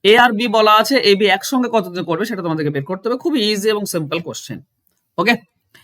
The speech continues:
আর তোমরা ডাব্লিউপি কেপির জন্য যদি মেইনস এর জন্য প্রিপারেশন নিতে চাইছো, অ্যাডভান্স অঙ্ক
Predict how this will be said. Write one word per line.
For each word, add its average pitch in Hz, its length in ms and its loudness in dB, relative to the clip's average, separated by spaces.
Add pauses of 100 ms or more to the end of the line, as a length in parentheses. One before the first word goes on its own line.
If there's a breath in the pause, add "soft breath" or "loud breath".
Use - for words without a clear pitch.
(400 soft breath)
আর 220 140 6
তোমরা 254 240 2
ডাব্লিউপি 240 420 2
কেপির 240 380 0
জন্য 233 280 0
যদি 226 240 2
মেইনস 233 300 2
এর 247 80 -2
জন্য 233 200 -2
প্রিপারেশন 202 420 -2
নিতে 202 200 -8
চাইছো, 220 320 0 (440)
অ্যাডভান্স 269 600 4
অঙ্ক 233 320 0